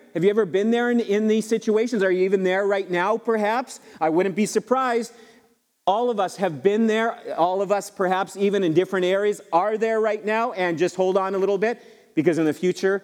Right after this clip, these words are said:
you will be, because this is life. Jesus even said, "In this world you will have troubles," but he says, "But take heart, I've overcome."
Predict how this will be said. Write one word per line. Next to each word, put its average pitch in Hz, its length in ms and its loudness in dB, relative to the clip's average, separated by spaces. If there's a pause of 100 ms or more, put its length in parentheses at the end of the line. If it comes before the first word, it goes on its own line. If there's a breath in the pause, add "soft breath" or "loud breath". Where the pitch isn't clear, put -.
(140)
you 180 180 2
will 190 280 2
be, 143 180 2
because 151 340 -2
this 156 380 0
is 180 160 0
life. 202 260 0
Jesus 160 420 2
even 196 240 2
said, 190 300 -2
"In 165 180 2
this 190 220 0
world 190 320 2
you 202 140 2
will 196 320 0
have 196 240 -2
troubles," 196 420 0
but 156 140 -2
he 156 80 2
says, 175 240 -2 (220 loud breath)
"But 165 140 0
take 208 220 2
heart, 214 300 0
I've 160 160 0
overcome." 180 640 0